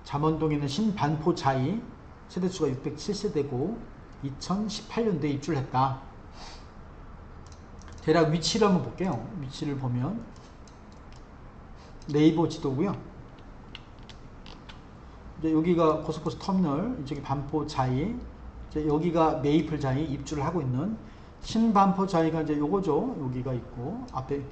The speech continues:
앞에 동아파트가 있고, 네, 동아파트가 있고, 뭐, 반포 자이가 요렇게 있다 이거죠.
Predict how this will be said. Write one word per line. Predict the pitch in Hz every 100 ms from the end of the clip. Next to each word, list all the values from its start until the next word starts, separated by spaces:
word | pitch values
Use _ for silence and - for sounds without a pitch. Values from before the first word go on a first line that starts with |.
| - -
앞에 | 147 160 156 -
동아파트가 | 135 147 - - - - 139
있고, | 123 123 117 208 - - - - - - - - - - - - - - - - - - - - - - - - - - - - - - - - - - - - - - - - - - - - - - - - - - -
네, | 143 123 143 -
동아파트가 | 143 139 135 127 - 127
있고, | 113 - 160 117 117 139
뭐, | 131 131 - -
반포 | - 131 156
자이가 | 147 127 131
요렇게 | 131 143 147 143 -
있다 | 127 139
이거죠. | 123 117 131